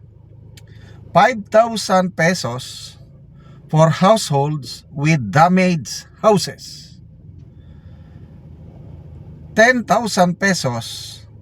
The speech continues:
for those whose homes were destroyed. Take note, ha?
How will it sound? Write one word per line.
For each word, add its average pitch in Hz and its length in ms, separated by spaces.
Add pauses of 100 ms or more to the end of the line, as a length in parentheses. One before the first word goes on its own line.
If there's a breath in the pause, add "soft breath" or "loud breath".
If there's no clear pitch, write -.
(520)
for 175 240
those 202 480
whose 151 240
homes 180 560 (240)
were 160 560 (160)
destroyed. 139 720 (800)
Take 151 180
note, 214 220
ha? 220 160